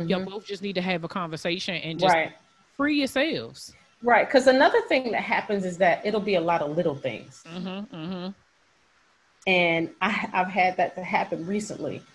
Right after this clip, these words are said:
Speaker 2: There was a lot of little things that I didn't address.
Speaker 1: Yeah.
Speaker 2: And then it happened one more time.
Speaker 1: Mm-hmm.
Speaker 2: <laughs> Like you said earlier, it happened one more time. I'm, I'm
Speaker 1: Right.
Speaker 2: gonna have to check you, boo, on this time.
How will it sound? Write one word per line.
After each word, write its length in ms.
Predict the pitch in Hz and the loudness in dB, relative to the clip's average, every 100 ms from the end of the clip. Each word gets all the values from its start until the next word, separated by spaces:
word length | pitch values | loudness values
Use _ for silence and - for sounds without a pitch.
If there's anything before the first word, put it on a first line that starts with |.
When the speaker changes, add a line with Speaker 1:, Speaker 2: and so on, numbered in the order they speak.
| _ - | _ -18
Speaker 2:
There 160 | 170 175 | -2 0
was 120 | 165 | 2
a 60 | 156 | 2
lot 240 | 156 180 | 4 4
of 80 | 226 | 6
little 260 | 247 247 240 | 8 6 4
things 500 | 233 214 214 214 - | 2 2 2 0 0
that 120 | 165 | 0
I 140 | 151 | 2
didn't 280 | 160 190 202 | 0 0 0
address. 640 | 196 170 147 143 - - - | -2 0 0 0 -6 -18 -12
Speaker 1:
Yeah. 320 | 185 160 147 143 - _ _ - | -6 -2 -2 -6 -14 _ _ -2
Speaker 2:
And 140 | 185 | 4
then 160 | 202 185 | 6 6
it 100 | 175 | 4
happened 480 | 208 185 185 165 160 | 2 2 2 0 0
one 180 | 170 | 0
more 160 | 170 170 | 0 -2
time. 420 | 170 117 - 135 - | -2 -6 -6 -10 -6
Speaker 1:
Mm-hmm. 520 | - - 170 175 233 | -2 -2 -4 4 6
Speaker 2:
<laughs> 40 | |
Like 80 | - | 8
you 120 | 277 | 8
said 300 | 277 285 262 - | 8 8 10 10
earlier, 440 | 247 214 170 - - - - - | 10 8 6 4 -2 -4 -8 4
it 140 | 415 | 8
happened 260 | 294 247 214 | 8 8 8
one 160 | 233 | 8
more 200 | 233 233 | 8 6
time. 200 | 269 196 226 | 6 6 6
I'm, 180 | 247 | 4
I'm 200 | 202 226 | 8 8
Speaker 1:
Right. 20 | 214 | 8
Speaker 2:
gonna 180 | 208 | 6
have 140 | 202 196 | 4 2
to 80 | 196 | 2
check 340 | - 170 - | 4 4 2
you, 80 | 160 | 0
boo, 200 | 170 147 | 0 2
on 120 | 156 | 0
this 160 | 151 - | 0 0
time. 260 | 143 98 | -2 -4